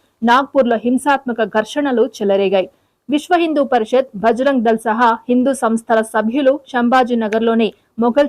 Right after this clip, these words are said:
చక్రవర్తి ఔరంగజేబ్ సమాధిని తొలగించాలని కోరుతూ నిరసన నిర్వహించారు. అనంతరం ఆందోళనకారులు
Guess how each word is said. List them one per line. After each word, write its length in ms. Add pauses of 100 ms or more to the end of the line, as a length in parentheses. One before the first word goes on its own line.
(100)
చక్రవర్తి 580 (140)
ఔరంగజేబ్ 440
సమాధిని 520
తొలగించాలని 680
కోరుతూ 500 (260)
నిరసన 440
నిర్వహించారు. 760 (280)
అనంతరం 540
ఆందోళనకారులు 1000